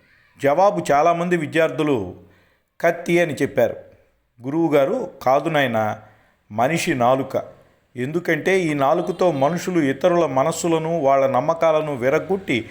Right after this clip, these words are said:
శత్రువులను పెంచుకుంటారు." రెండవ ప్రశ్న అడిగారు, "మనకు అత్యంత దూరంలో ఉన్నది ఏమిటి?" చాలామంది విద్యార్థులు చంద్రుడు, సూర్యుడు, గ్రహాలు అన్నారు.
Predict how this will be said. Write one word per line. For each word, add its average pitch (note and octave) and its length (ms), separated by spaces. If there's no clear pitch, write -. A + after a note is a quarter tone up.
శత్రువులను F3 640
పెంచుకుంటారు." C3+ 640
రెండవ F3 300
ప్రశ్న D3+ 340
అడిగారు, G2+ 320
"మనకు D#3+ 340
అత్యంత G3 440
దూరంలో F#3 520
ఉన్నది D#3+ 340
ఏమిటి?" C#3+ 560
చాలామంది F#3 460
విద్యార్థులు D#3 920
చంద్రుడు, D3+ 460
సూర్యుడు, D3 640
గ్రహాలు C#3 460
అన్నారు. A#2 460